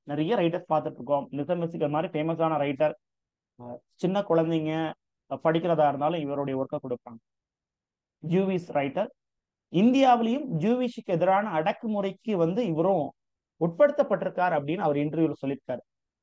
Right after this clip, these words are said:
எப்பவுமே கிறிஸ்தவர்கள் வந்து அவங்கள ஜூவிஷை வந்து ஈஸியா handle பண்ண மாட்டாங்க.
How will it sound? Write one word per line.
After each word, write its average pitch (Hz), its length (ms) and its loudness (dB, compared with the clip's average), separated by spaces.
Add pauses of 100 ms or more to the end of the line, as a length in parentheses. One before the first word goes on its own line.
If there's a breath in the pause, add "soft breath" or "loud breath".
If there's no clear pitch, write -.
(340)
எப்பவுமே 202 340 2
கிறிஸ்தவர்கள் 202 580 2
வந்து 160 180 2
அவங்கள 143 280 4 (280)
ஜூவிஷை 180 400 -2
வந்து 143 180 -4
ஈஸியா 151 380 0 (180)
handle 147 320 -6
பண்ண 135 140 -2
மாட்டாங்க. 123 400 -10